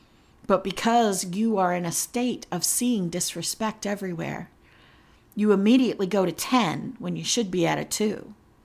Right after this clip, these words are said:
"Hey man, step off. You just stepped on my sneaker." More than likely, if you said that, you'd probably get an apology. "Oh, I'm sorry, I didn't mean to do that."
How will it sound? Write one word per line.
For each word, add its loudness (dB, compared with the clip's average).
"Hey 2
man, 0
step -6
off. -4
You -10
just -4
stepped -6
on -4
my -6
sneaker." -8
More 8
than 6
likely, 6
if -4
you 0
said 2
that, 10
you'd -20
probably 0
get 4
an 4
apology. 2
"Oh, 2
I'm 2
sorry, -2
I -4
didn't -4
mean -4
to -8
do -4
that." -10